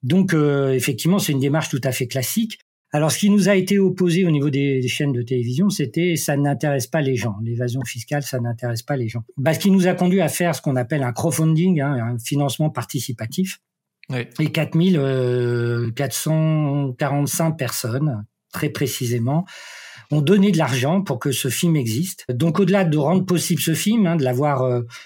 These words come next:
Speaker 1: financier et, euh, économiquement rendu possible, ils ont surtout,
Speaker 2: Ouais.
Speaker 1: à mon sens, fait la preuve,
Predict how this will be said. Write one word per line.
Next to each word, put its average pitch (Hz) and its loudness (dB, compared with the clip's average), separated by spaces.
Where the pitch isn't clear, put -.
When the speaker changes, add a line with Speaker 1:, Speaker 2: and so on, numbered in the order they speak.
Speaker 1:
financier 170 2
et, 135 -2
euh, 120 0
économiquement 160 2
rendu 127 -2
possible, 160 0
ils 131 0
ont 156 4
surtout, - -2
Speaker 2:
Ouais. 185 4
Speaker 1:
à 151 2
mon 131 0
sens, 160 -2
fait 151 -2
la 127 0
preuve, 156 -2